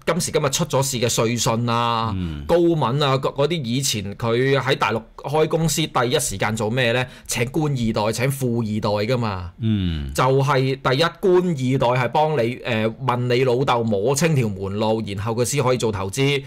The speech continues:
Speaker 1: 富二代就梗係叫佢老豆幫手投資。
Speaker 2: 嗯。
Speaker 1: 咁今時今日中國大陸鑊水啦，呢，喂，咁，咁呢班人調翻轉頭就會威脅翻你間公司㗎喇噃。
Speaker 2: 係啊，咁啊，即係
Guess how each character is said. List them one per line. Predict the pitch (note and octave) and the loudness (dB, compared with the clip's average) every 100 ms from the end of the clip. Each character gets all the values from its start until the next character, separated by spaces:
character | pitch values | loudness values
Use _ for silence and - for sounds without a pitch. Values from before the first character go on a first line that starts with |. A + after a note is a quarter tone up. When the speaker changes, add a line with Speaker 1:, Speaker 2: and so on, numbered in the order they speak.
| - | -10
Speaker 1:
富 | - - C#3+ C#3+ D3+ | -12 -2 -2 0 -2
二 | B2 B2 | 0 0
代 | B2 B2 B2 | 2 2 2
就 | - | 0
梗 | C3+ | 0
係 | D#3 C3+ | 0 0
叫 | C3+ | 0
佢 | A#2+ B2+ | 2 2
老 | G2 B2 | 2 0
豆 | A#2+ | 0
幫 | A#2 C3+ | 2 2
手 | C3+ B2 | 2 0
投 | A#2 F#2 | -2 -4
資。 | G2 B2+ C3 C3 - - | -2 0 0 -2 -8 -8
Speaker 2:
嗯。 | G#2+ G2 | -4 -2
Speaker 1:
咁 | F#2 F3 | 0 0
今 | B3 | 0
時 | F#3+ A#2+ | 0 -2
今 | C#3 | 0
日 | F3 C3+ | 0 0
中 | F3 | 0
國 | E3 - | -2 -2
大 | B2 | -2
陸 | A#2 C3+ | -2 0
鑊 | B2+ B2 | 0 0
水 | - - A2+ D3 | -2 -2 0 2
啦， | C#3 - | 0 0
呢， | F3+ E3 - | -2 -4 -8
喂， | - C3+ | -4 -2
咁， | C#3 E3+ - | 0 -2 0
咁 | E3 | 0
呢 | F3+ | 0
班 | D#3+ E3+ | 0 -2
人 | B2+ G2 | -2 -4
調 | C3 C#3 | -2 0
翻 | D3+ | 0
轉 | C3+ A2 | -2 -4
頭 | F#2 | -4
就 | G#2+ | -2
會 | A2 | 0
威 | C3 C#3+ D3 D3+ | 0 2 2 0
脅 | B2 | -2
翻 | - C3 | -2 -2
你 | A#2+ | 0
間 | A#2+ | -2
公 | B2+ B2 | -2 -4
司 | B2+ | -2
㗎 | B2 G2+ | -2 -2
喇 | F#2+ | -4
噃。 | F2+ C#2+ - - - - | -6 -8 -12 -20 -20 -8
Speaker 2:
係 | E2+ E2+ | -6 -4
啊， | D#2+ D#2+ D#2+ D#2+ D#2 - - - | -2 -4 -4 -8 -10 -14 -18 -6
咁 | G#2+ | -2
啊， | G2 F2 D#2+ E2 | 0 -2 -4 -4
即 | - | -2
係 | A2 F#2+ F2+ E2+ | 0 0 0 -2